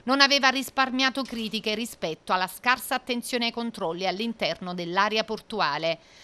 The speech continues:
Annunziata ha invece ricordato che ci sono già trecento telecamere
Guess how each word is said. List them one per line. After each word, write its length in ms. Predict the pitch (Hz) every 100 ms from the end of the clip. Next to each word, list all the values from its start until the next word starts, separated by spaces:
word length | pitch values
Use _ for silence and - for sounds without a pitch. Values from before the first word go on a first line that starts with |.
| - -
Annunziata 540 | 247 269 269 294 262 262
ha 40 |
invece 340 | 254 254 240 233
ricordato 600 | 214 202 190 220 226 240
che 160 | 240
ci 160 | 220 226
sono 300 | - 214 190
già 200 | 170 226
trecento 580 | 220 220 - 214 202 214
telecamere 720 | 208 196 214 240 220 208